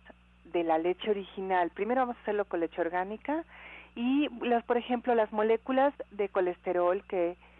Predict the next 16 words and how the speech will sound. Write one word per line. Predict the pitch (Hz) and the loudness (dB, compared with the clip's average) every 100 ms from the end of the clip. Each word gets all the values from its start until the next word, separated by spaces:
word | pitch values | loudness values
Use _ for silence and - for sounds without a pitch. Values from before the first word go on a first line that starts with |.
| - - - | -20 -20 -16
que | 220 | -14
contiene | - 190 214 220 220 | -2 -2 0 0 2
la | 180 | 2
leche | 170 170 - 233 277 - - - - | 2 -2 -4 -4 -4 -10 -20 -8 0
se | |
vuelven | 202 226 220 | 2 2 0
otra | 208 | 2
vez | 190 190 | 2 0
moléculas | 196 180 170 180 165 170 | -2 -2 -2 0 0 0
grandes | 180 180 196 240 269 - | 2 2 2 0 0 -2
que | 214 | -10
nuestro | 180 - | -8 -10
cuerpo | - 180 - 202 | -4 -4 -2 -6
no | 185 | -4
puede | 190 185 | -2 -2
asimilar, | 185 196 190 180 196 | -4 -8 -4 0 2